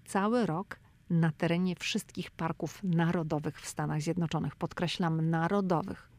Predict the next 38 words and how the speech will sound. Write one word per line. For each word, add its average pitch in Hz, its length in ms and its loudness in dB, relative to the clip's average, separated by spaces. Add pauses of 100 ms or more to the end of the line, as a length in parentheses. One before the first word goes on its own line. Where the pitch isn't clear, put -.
(160)
nie 151 200 0
stanowych, 214 600 4
bo - 60 -4
stanowe 160 380 -2
to 165 100 -8
są 156 160 -4
inna 160 260 -2
bajka. - 300 -8 (1200)
No 196 260 6
ale 247 260 6
jeżeli 175 420 4
się 147 340 -2
śpi - 300 -4
na 320 120 2
terenie 247 320 2
parku 208 280 -2
stanowego, 180 560 0
ma 147 100 -2
się 151 160 -6
zrobioną 196 400 2
rezerwację, 160 540 -4
to 147 120 -6
za 147 140 -4
wjazd - 260 -8
się - 160 -10 (240)
nie 165 140 2
płaci. - 360 -6 (640)
Dobrze, - 280 -2 (260)
to - 80 -8
teraz - 380 -4 (220)
może 202 240 2
zatrzymajmy 170 640 -2
się 180 340 -2
na 170 120 0
chwilę 165 340 -4
przy - 200 -8
kamperach 147 460 -2 (160)
i 156 300 -2